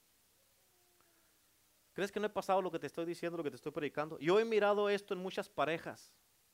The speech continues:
en muchos matrimonios pastorales, en muchos de los miembros de aquí,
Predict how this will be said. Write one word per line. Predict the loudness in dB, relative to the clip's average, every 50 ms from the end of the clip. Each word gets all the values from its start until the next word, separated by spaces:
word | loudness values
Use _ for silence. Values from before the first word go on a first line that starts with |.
| _ _ _ _ _ _
en | -10 -6
muchos | -6 -4 -4 -6 -4 -2
matrimonios | -4 -4 -2 -4 -4 -4 -4 -4 -4 -6 -8
pastorales, | -8 -10 -8 -4 -2 0 0 0 0 -2 -6 -10 -16 -20 _ _ _ _ _ _ _ _ _
en | -4 -4 0
muchos | 2 2 2 4 4 2
de | 2 2
los | 0 0 0
miembros | 0 -2 -2 0 0 -2 0 0
de | -2
aquí, | -4 -2 -2 -2 -2 -2 -8